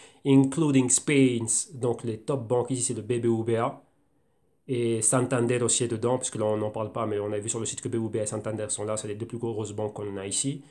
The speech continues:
et qui sont, euh, et qui ont, euh, une, une exposition mondiale.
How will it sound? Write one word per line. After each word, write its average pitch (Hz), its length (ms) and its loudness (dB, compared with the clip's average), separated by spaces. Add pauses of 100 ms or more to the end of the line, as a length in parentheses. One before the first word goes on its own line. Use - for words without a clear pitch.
et 120 80 -8
qui 117 100 -8
sont, 117 340 2
euh, 101 680 -2
et 113 120 -8
qui - 160 -8
ont, 110 240 -2
euh, 101 120 -4 (500)
une, 107 400 -2
une 113 60 -2
exposition 117 420 0
mondiale. 131 500 0